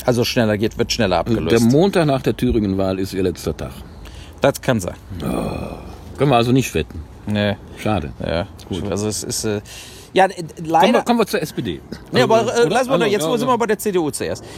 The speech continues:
Speaker 1: Ich denke auch, dass die C D U natürlich, da zeigt sich jetzt, dass die Merkel sechzehn Jahre dann doch ein Machtpolitiker war.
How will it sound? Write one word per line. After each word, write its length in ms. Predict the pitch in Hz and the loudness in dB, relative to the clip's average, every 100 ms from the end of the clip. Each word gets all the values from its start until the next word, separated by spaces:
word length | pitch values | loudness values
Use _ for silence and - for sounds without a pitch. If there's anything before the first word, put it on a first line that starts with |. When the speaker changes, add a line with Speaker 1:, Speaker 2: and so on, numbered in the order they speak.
| - | -4
Speaker 1:
Ich 180 | - 180 | 0 2
denke 300 | 214 226 - | 2 2 2
auch, 160 | 180 240 | 4 2
dass 200 | 226 202 | 0 -2
die 120 | 185 | -4
C 180 | - 180 | 0 0
D 120 | 147 | 0
U 120 | 143 | 0
natürlich, 420 | 190 226 247 240 - | 0 0 -2 -2 0
da 120 | 135 | 0
zeigt 280 | 156 165 - | 2 0 0
sich 160 | 139 | -2
jetzt, 180 | 156 - | -2 -2
dass 140 | 139 | -4
die 100 | - | -2
Merkel 400 | 120 113 147 151 | -2 0 0 -2
sechzehn 380 | 127 135 - 127 | -2 -4 -4 -2
Jahre 280 | 120 117 113 | 2 2 0
dann 160 | 117 113 | -2 0
doch 200 | 117 117 | 0 0
ein 100 | 113 | 2
Machtpolitiker 840 | 123 - - 151 175 175 - 220 | 0 0 -2 0 0 -2 0 0
war. 240 | 226 339 | 2 -2